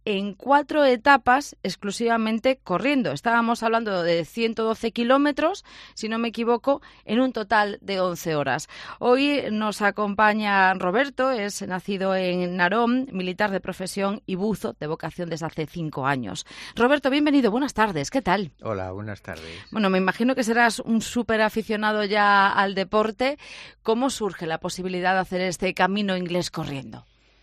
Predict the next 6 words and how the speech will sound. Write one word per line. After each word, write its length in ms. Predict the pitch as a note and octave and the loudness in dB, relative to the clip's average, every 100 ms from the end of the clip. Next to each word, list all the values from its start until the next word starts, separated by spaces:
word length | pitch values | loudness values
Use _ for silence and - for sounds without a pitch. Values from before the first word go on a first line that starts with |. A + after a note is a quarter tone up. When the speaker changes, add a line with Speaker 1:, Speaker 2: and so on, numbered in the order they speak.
| _ _ _ _ | _ _ _ _
Speaker 2:
Pues, 1120 | - A#2 A2 A2 G#2+ G#2+ A2 G#2+ - - - - | -8 -6 -4 -4 -6 -6 -8 -10 -14 -18 -20 -12
eh, 300 | - A2+ G#2 G#2+ | -4 0 0 2
ya 140 | C#3+ | 2
desde 220 | D3 C#3+ | 2 -2
hace 180 | C#3 - | -6 -6
años, 440 | B3 A3+ A3 - | -12 -10 -12 -12